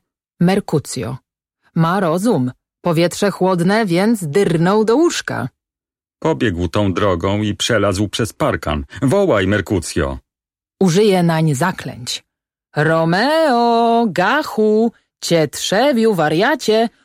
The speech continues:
Speaker 1: ukaż się w lotnej postaci westchnienia. Powiedz choć jeden wiersz, a dość mi będzie. Jęknij, ach, połącz w rym kochać i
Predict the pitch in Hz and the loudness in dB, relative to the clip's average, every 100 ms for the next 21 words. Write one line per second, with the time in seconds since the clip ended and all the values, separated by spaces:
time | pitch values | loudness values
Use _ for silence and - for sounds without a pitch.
0 | _ - 262 226 175 - 175 160 202 196 | _ 0 0 2 -2 -2 -2 0 0 0
1 | 185 170 175 - 202 170 175 - - 220 | -2 0 -2 -2 -2 -2 -2 -4 0 2
2 | 190 139 - - _ _ - 190 165 156 | 2 0 -6 -18 _ _ -4 0 2 2
3 | 214 - - 165 - 151 151 147 202 208 | 0 -2 -4 -4 -2 0 0 2 0 2
4 | 220 311 151 120 - - - 214 180 - | 2 2 2 -2 -8 -12 -6 -2 0 -2
5 | - 160 131 123 127 131 135 - _ _ | -4 -4 -4 -2 -2 -2 -4 -8 _ _
6 | _ 214 277 226 185 - 185 185 - - | _ 2 4 4 2 0 2 2 -2 -6
7 | 359 311 262 233 - - - - 285 254 | -2 0 2 0 -4 -8 -14 -6 0 2
8 | 202 175 160 - 165 185 185 147 143 _ | 2 0 -2 -4 0 2 2 2 -2 _
9 | - 160 - 359 - - - 320 | -4 -4 -2 -4 -4 -6 -2 -2